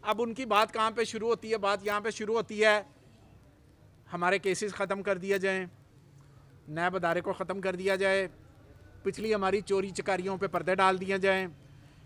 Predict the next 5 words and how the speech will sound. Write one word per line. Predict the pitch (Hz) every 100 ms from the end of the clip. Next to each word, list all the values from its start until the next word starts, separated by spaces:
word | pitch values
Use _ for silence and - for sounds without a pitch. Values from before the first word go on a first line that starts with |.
| -
जो | 175 202
आपकी | 196 185 202
इंटरनेशनल | 196 190 196 196 202 202
इन्वेस्टिगेशन, | 185 180 185 - 196 196 185 208 202 185 - - - - -
जो | 135 190